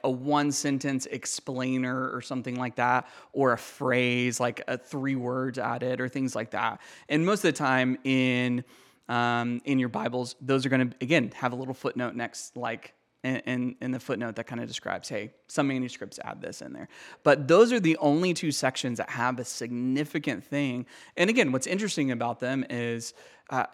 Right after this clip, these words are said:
you know, and is it doesn't really, um, uh, take away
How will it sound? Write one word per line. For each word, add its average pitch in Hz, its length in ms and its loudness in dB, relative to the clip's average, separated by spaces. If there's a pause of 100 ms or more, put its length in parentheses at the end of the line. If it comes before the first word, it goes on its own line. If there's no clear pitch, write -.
you 131 100 -2
know, 120 320 -4 (140)
and 131 240 -2 (240)
is 127 420 -8 (160)
it 143 160 2
doesn't 180 380 4
really, 143 720 4 (340)
um, 120 640 0 (580)
uh, 135 60 -2 (200)
take 160 320 -2
away 123 520 0